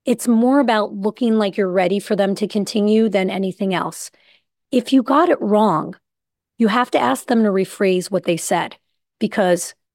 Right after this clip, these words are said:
presuming that you heard what came out of their mouth and you don't have an auditory problem, you need them to rephrase it 'cause you didn't understand what they meant.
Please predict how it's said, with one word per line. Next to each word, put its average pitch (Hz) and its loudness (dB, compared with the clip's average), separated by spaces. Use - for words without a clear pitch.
presuming 233 4
that 208 2
you 202 -2
heard 226 2
what 180 0
came 220 -2
out 190 0
of 175 -2
their 170 -2
mouth 175 -2
and 196 -2
you 180 -4
don't 202 0
have 190 -2
an 185 -4
auditory 202 0
problem, 170 -2
you 220 2
need 240 2
them 226 2
to 220 2
rephrase 202 0
it 180 -4
'cause 185 -8
you 208 4
didn't 196 0
understand 196 -2
what 180 -2
they 165 -2
meant. 190 -4